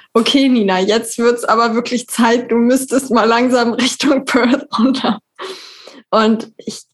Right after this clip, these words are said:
ich weiß nicht mehr genau, ob ich in eine Gruppe geschrieben habe, in eine Facebook-Gruppe, oder ob ich zwei Anzeigen gesehen habe. Und ich hatte dann nämlich am Ende zwei, äh, zur Auswahl. Das war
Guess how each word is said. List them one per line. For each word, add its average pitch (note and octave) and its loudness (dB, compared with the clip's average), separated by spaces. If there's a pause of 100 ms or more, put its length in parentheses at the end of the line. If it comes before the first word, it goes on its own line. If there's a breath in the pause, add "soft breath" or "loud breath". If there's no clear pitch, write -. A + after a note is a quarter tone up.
(160)
ich - -4
weiß D4 2
nicht D4 2
mehr C4 2
genau, B3 2
ob A#3+ -6
ich C#4+ 0
in C#4+ 4
eine C#4 2
Gruppe C#4+ 0
geschrieben C#4+ 0
habe, C4+ 0
in C4+ 4
eine C4+ 0
Facebook-Gruppe, C4+ 0
oder A3+ 0
ob A3 -6
ich A3+ -4
zwei A3 0
Anzeigen G3+ 0
gesehen G3 2
habe. A#3+ -2 (680 loud breath)
Und A3+ 2 (440)
ich B3 0
hatte B3 2
dann A#3 0
nämlich A#3 0
am A#3 0
Ende A#3 2
zwei, A3 0 (420)
äh, G#3+ 2
zur - -2
Auswahl. G3 0
Das G3 -2
war G3 2